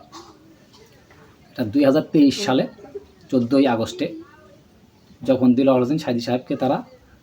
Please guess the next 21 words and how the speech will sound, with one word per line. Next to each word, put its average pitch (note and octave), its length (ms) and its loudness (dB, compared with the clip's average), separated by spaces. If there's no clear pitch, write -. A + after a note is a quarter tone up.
ষড়যন্ত্রমূলকভাবে C3 1080 0
মেরে A#2+ 280 2
ফেলে D#3 220 -4
বা G2+ 160 -4
হত্যা - 340 -4
করে, A#3 240 0
তখন A3+ 320 0
মানুষের E3+ 420 -2
মনে C#3 260 2
একটা C3 220 -6
দাগ A#2+ 280 0
কেটে G#2+ 220 -4
যায়। F#2+ 200 -12
কারণ B3 400 4
দিলওয়ার G3+ 300 2
হোসেন A#3+ 260 6
সাইদি F#3+ 300 0
সাহেব, G#3+ 300 -2
উনি F#3 200 0
একজন F3 420 0
শুধুমাত্র F3 680 -4